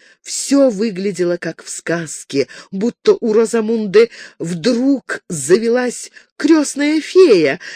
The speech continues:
которая своим волшебством доставила ее в этот замок, исполнив самое заветное желание своей крестницы.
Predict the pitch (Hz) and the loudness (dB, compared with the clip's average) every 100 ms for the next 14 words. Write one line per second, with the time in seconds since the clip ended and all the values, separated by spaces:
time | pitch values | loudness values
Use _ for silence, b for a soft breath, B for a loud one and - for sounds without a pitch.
0 | B 240 240 208 202 - 196 226 180 208 | B -2 2 4 2 2 0 0 2 0
1 | - 214 - - 269 302 202 B B - | 0 -4 -6 -6 -2 -2 -2 B B -4
2 | 240 294 - 185 147 165 185 190 214 190 | -2 -2 -2 0 0 0 2 2 2 0
3 | 190 175 285 233 190 226 - - 254 233 | -6 -2 0 0 -2 -4 -8 -4 -4 -2
4 | 233 - 339 320 226 202 233 240 208 196 | -6 -8 -6 -4 -4 -2 0 -2 -2 -4
5 | 202 220 240 214 180 165 B B - - | -2 -2 -2 -2 0 -2 B B -12 0
6 | 214 196 208 185 214 240 190 - 151 151 | 0 2 -2 -4 -2 0 -2 -6 -6 -6
7 | - - 143 143 | -6 -6 -2 -2